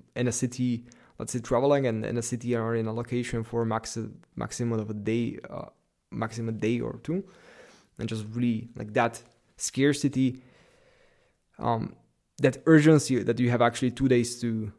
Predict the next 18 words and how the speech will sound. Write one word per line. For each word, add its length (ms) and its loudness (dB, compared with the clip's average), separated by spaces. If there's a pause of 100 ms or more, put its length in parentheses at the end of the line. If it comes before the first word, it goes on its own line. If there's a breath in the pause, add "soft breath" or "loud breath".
(220)
see 240 6
everything 420 4
maximum, 540 0 (100)
uh, 260 -4
it, 200 -6
it 60 -4
just 200 -2
drives 300 4
you 240 2
to 220 -2
explore 420 -2
so 180 -2
much 320 0
and, 240 -2 (140)
like, 260 -8
even 220 2
get, 400 4
get, 160 6